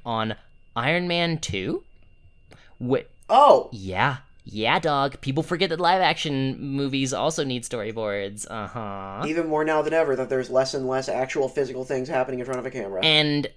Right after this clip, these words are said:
Speaker 1: so, uh, after Iron Man two, he went on to be, I mean, he, he was just, he's, he's just a storyboard artist in general. But then after that, he did the storyboards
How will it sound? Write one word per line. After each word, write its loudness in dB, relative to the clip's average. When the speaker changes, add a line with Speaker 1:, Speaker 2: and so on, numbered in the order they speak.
Speaker 1:
so, 2
uh, 0
after 2
Iron 0
Man -2
two, 0
he -4
went -2
on -2
to -4
be, -6
I 0
mean, 0
he, -4
he -4
was 0
just, -4
he's, -4
he's -4
just 0
a -6
storyboard -2
artist -2
in -6
general. -8
But -6
then -4
after -6
that, 2
he -10
did -6
the -8
storyboards -10